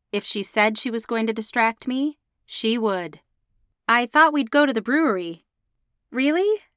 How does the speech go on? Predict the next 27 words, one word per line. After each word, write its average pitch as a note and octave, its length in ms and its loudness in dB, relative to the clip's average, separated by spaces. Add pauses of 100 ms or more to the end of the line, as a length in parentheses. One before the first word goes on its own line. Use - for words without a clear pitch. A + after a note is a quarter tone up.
That's D4 180 0
a D4 60 -4
great D#4 200 2
idea." D#4+ 600 0 (540)
The G#3 100 -2
brewery G3 680 -2
was G3 140 -6
a G3 120 -8
couple G#3+ 200 -4
of F3+ 80 -8
towns F#3 320 -2
away, F#3 560 -4
but A3 120 -2
only D4 220 2
about A3+ 220 0
a F#3+ 40 -6
thirty-minute F#3+ 600 -4
drive. F3 440 -4 (460)
Sadly, A3+ 640 -2
we G3+ 140 -4
weren't G#3 320 -2
old B3+ 260 -4
enough E3+ 220 -4
to F3+ 100 -10
sample F3+ 340 -6
the E3+ 120 -10
beer, F#3 440 -8